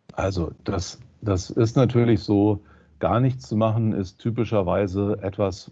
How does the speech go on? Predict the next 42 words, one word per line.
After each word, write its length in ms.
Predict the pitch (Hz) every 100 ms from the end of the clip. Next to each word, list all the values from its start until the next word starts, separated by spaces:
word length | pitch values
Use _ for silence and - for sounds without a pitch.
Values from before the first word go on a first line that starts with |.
| -
wo 160 | 92
man 220 | 95 98
sagt, 320 | 87 92 85 -
wenn 100 | 92
ich 100 | 82
als 200 | 80 -
langfristiger 680 | 120 117 - 110 110 98
Investor 480 | 85 82 87 - 120
unterwegs 440 | 101 98 90 92 -
bin, 180 | 101
dann 140 | 98 92
sollte 320 | 90 101 110
mich 160 | 104 -
dieses 280 | 104 82
Wahlkampfgezappel 1040 | - 80 95 113 104 - 87 87 87 104 107
überhaupt 580 | 123 113 98 98 101 -
nicht 180 | 90 -
tangieren. 480 | 90 78 73 64 - - - - - - _ -
Wenn 160 | 107
ich 160 | 135 131
aber 160 | 110
noch 220 | 107 101 -
Geld 240 | 98 107
auf 160 | 98 87
der 140 | 92
Seitenlinie 680 | 85 120 147 135 120 107 92
habe 260 | 87 85
und 140 | 82 82
wir 80 |
kriegen 500 | 85 - 113 139 135
Angst 380 | 123 95 107 -
und 100 | 98
Volatilität 680 | 92 92 85 87 87 110 101
in 40 |
den 140 | 98 85
Markt, 280 | 82 95 -
dann 100 | 95
kann 160 | 95
man 120 | 101
sich 140 | 101 98
schon 160 | 131
überlegen, 580 | 151 123 87 87 110 170